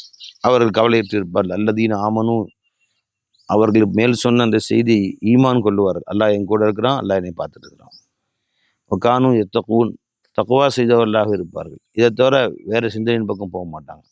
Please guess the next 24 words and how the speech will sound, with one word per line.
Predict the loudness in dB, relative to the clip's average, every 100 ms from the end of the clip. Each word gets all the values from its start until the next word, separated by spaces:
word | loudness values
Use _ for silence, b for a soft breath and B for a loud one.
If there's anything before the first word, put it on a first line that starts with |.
| _ _ _ _ _
அல்லாஹ் | 0 2
விட்டு | 2 2
வேற | 2 2
சிந்தனை | -2 -4 0
கவனம் | 0 -2 -4
திரும்ப | -8 -8
மாட்டாங்க. | -8 -10 -12 -10
தக்வா | -10 -4 0 2
உள்ளவர்களாகவே | 2 -2 -2 -4 -6 -8 -8
தான் | -8 -8
இருப்பார்கள். | -8 -12 -18 -20 _
"அல்லதீன | -6 -4 -2 -4 -6
ஆமனு | -10 -10 -12
வ | -14 -12
கானு | -10 -10 -12
யத்தகூன் | -16 -16 -18 -10 -6 -4 -4 -2 -2 -2 -2 -4 -10 B B B B B B B B B B B B _
லஹுமுல் | 0 4 4 4
புஷ்ரா | 2 4 4 2
ஃபில் | 0 -2 -2
ஹயாத்தி | 0 0 0 -6
துன்யா | -2 0 2 0
ஃபில், | 0 -2 -4
ஃபில் | -4 -2 0
ஆஹிரா." | -2 -4